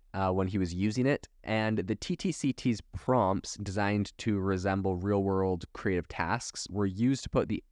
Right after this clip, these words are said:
put, you know, essentially Chat G P T to the test. But, uh, Guzik was, like, absolutely blown away by how well, um,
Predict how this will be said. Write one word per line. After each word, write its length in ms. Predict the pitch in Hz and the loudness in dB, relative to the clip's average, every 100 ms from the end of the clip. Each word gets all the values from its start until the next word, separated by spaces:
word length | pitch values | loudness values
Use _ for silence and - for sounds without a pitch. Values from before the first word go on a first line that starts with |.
| - - - | -20 -20 -2
put, 200 | 131 - - - | 0 0 -2 -6
you 120 | 87 | -2
know, 100 | 82 - | -2 -4
essentially 400 | 92 123 117 90 | -2 0 0 -2
Chat 200 | - 87 | 0 0
G 120 | - | -2
P 60 | - | -4
T 120 | 104 | -2
to 100 | 95 | -2
the 80 | - | -4
test. 460 | - - - - - | -4 -4 -4 -6 2
But, 220 | 110 - _ _ - _ | 2 2 _ _ -20 _
uh, 120 | 113 | -2
Guzik 360 | 110 143 165 - | 2 2 2 2
was, 280 | 139 117 - _ - | 0 0 -4 _ -2
like, 180 | 104 101 | -2 0
absolutely 480 | 98 117 107 117 107 | 2 2 2 0 0
blown 260 | 98 104 104 | 0 0 2
away 220 | 101 98 | 2 2
by 120 | 95 | 0
how 280 | 92 104 95 | 0 2 2
well, 600 | 95 92 95 95 95 92 | 0 0 2 4 2 2
um, 400 | 80 90 90 90 | 0 -2 0 -2